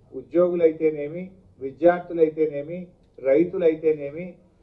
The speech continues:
అన్ని వర్గాలను ఈ ప్రాంతానికి తీవ్రమైనటువంటి అన్యాయం చేసినటువంటి వ్యక్తి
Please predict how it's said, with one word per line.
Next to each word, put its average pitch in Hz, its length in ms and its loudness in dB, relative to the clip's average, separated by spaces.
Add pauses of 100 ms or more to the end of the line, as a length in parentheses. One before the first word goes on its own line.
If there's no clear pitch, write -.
(180)
అన్ని 185 420 -4
వర్గాలను 185 720 0
ఈ 165 120 0
ప్రాంతానికి 165 760 -4
తీవ్రమైనటువంటి 180 920 0
అన్యాయం 160 360 -6
చేసినటువంటి 143 580 -8
వ్యక్తి 131 540 -6